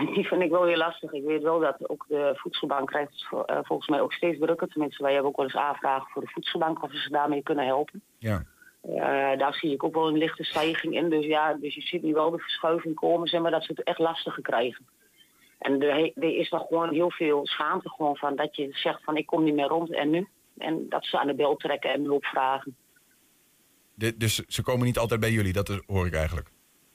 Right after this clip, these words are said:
Speaker 1: Dat is ook een stukje, ja, of
Speaker 2: Ja.
Speaker 1: niet bij ons, gewoon niet bij de hulpinstanties, zeg
Speaker 2: Nee.
Speaker 1: maar, die hun eventueel verder zouden kunnen helpen. En dat vind ik wel heel sneu. En die daar nu in de kou gaan zitten, terwijl ze dat misschien wel met kleine kinderen zitten of zelf met lichamelijke beperkingen zitten, weet je wel. Dat,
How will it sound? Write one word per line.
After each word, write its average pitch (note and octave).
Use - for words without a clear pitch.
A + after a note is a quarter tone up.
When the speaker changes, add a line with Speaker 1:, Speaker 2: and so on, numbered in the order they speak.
Speaker 1:
Dat D#3+
is C#3+
ook E3
een E3
stukje, D3
ja, D3+
of C3+
Speaker 2:
Ja. -
Speaker 1:
niet D3
bij C3+
ons, D3
gewoon C#3+
niet D3
bij C#3
de C3+
hulpinstanties, C#3+
zeg -
Speaker 2:
Nee. F#2+
Speaker 1:
maar, C3+
die C#3+
hun D3
eventueel C#3+
verder D#3+
zouden C#3+
kunnen D#3+
helpen. C3
En C3
dat D3
vind C#3+
ik C3
wel C#3+
heel D3
sneu. C#3+
En C#3+
die D3
daar D3
nu D#3+
in C#3
de D3
kou D3
gaan C#3
zitten, C#3+
terwijl C#3
ze -
dat C3
misschien D3
wel C#3
met C#3+
kleine D3
kinderen D#3
zitten C#3
of -
zelf D3
met C#3+
lichamelijke C#3+
beperkingen C#3+
zitten, C3+
weet C3
je D3
wel. D#3
Dat, C3